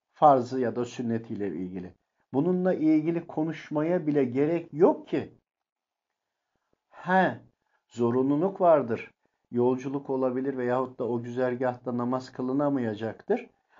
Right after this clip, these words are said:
Akşamla yatsıyı, öğlenle ikindiyi birleştirebiliyorsun, cem edebiliyorsun. Bunun da kendine göre şartları vardır. Yani bir zorunluluk oldu, sabahı kıldın, öğlenle ikindiyi birleştirdin,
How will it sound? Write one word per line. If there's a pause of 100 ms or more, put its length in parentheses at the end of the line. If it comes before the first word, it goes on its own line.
(140)
Akşamla
yatsıyı,
öğlenle
ikindiyi (400)
birleştirebiliyorsun,
cem
edebiliyorsun. (420)
Bunun
da
kendine
göre
şartları
vardır. (560)
Yani (160)
bir
zorunluluk
oldu,
sabahı
kıldın, (320)
öğlenle
ikindiyi
birleştirdin,